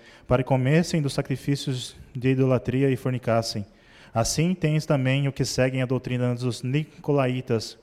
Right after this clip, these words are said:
o que eu odeio. Arrepende-te, pois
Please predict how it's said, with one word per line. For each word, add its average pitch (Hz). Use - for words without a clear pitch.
o 120
que -
eu 113
odeio. 113
Arrepende-te, 123
pois 117